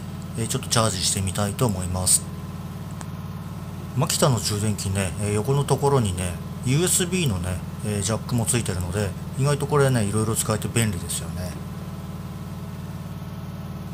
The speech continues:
それではコンセントの方を挿していきます。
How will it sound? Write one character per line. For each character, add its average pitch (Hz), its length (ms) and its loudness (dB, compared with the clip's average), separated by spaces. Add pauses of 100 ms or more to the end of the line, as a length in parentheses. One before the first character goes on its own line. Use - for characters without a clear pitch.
(260)
そ - 120 2
れ 135 60 4
で 156 80 4
は 139 60 6
コ 135 120 6
ン 131 60 8
セ 113 140 6
ン - 20 4
ト 95 80 0
の 98 80 0
方 135 140 4
を 123 40 4
挿 104 140 2
し - 140 4
て 95 60 0
い 87 80 -2
き - 140 -2
ま 95 160 0
す。 - 200 6